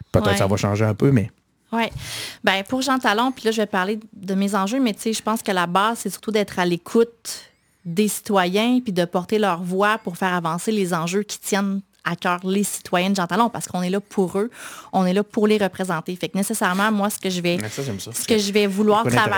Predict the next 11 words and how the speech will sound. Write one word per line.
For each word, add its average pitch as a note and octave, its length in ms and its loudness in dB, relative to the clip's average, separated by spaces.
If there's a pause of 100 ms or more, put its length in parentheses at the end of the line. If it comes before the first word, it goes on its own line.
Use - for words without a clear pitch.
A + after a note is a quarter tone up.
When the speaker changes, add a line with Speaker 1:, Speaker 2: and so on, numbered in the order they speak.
Speaker 2:
travailler, A#3 380 -2
mais A#3 320 4
oui, B3 200 0 (120)
puis - 80 -8
c'est A3 220 2
vrai, G#3 160 0 (100)
parce A#3 140 -2
que F#3 320 0
j'ai, F#3 220 -4
j'ai, - 220 -4
ok, F#3+ 180 0